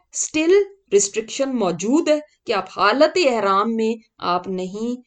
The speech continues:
शिकार कर सकते। और ये तो आप सबको पता है कि एहराम की हालत में इंसान के ऊपर एहराम, एहराम एक कपड़े का नाम नहीं है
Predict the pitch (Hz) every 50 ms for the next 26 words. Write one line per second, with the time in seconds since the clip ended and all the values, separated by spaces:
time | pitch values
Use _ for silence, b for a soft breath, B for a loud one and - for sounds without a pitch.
0 | _ _ - - 202 180 185 170 160 160 170 - - - 170 160 - - 160 160
1 | - _ _ - 185 175 180 - _ _ _ _ _ _ _ _ _ _ _ _
2 | _ _ _ _ - 202 196 185 180 175 180 185 180 180 180 - - 214 220 -
3 | 233 226 220 214 214 - 240 247 240 240 B B B B B - 214 196 185 180
4 | 185 196 208 226 233 240 247 220 214 170 180 180 175 - - 185 190 220 269 277
5 | 240 208 190 - 190 170 180 180 185 180 196 180 175 180 226 269 262 - _ -
6 | 190 185 185 185 180 185 208 247 269 277 269 B B B B B B _ - -
7 | - 208 208 208 208 185 190 220 254 277 277 - - - - - 185 208 233 226
8 | 254 254 240 240 226 220 226 233 240 240 240 262 285 277 262